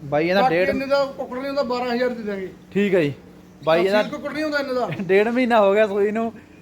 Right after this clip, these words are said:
Speaker 1: ਉਹ ਬਣੀ ਨੂੰ, ਸੌਰੀ, ਵੀ ਆਪਾਂ ਬਾਰਾਂ ਹਜ਼ਾਰ ਦੇ ਦਿਆਂਗੇ, ਇਹਨੇ ਦਾ ਕੋਈ ਕੁੱਕੜ ਨਹੀਂ ਦਿੰਦਾ ਗਾ। ਬਾਕੀ ਤੁਸੀਂ ਜੇ ਸਾਂਝ ਪਰਖਾਂ ਲੈਣੀ ਆ,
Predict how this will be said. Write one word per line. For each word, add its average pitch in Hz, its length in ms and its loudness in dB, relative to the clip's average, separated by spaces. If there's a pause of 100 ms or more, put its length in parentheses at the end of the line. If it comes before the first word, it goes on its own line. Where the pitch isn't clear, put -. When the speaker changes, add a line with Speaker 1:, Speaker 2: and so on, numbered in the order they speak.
(280)
Speaker 1:
ਉਹ 214 180 2
ਬਣੀ 185 220 2
ਨੂੰ, 220 100 0
ਸੌਰੀ, 214 340 0 (400)
ਵੀ 185 60 0
ਆਪਾਂ 214 220 4
ਬਾਰਾਂ 202 260 4
ਹਜ਼ਾਰ 220 160 2
ਦੇ 208 140 0
ਦਿਆਂਗੇ, 226 240 0
ਇਹਨੇ 226 160 0
ਦਾ 247 100 2
ਕੋਈ 247 100 -2
ਕੁੱਕੜ 233 340 0
ਨਹੀਂ 233 100 0
ਦਿੰਦਾ 226 260 2
ਗਾ। 233 260 2 (200)
ਬਾਕੀ 185 400 2
ਤੁਸੀਂ 202 400 -2
ਜੇ 226 60 4
ਸਾਂਝ 202 220 0
ਪਰਖਾਂ 233 320 2
ਲੈਣੀ 220 260 2
ਆ, 226 180 2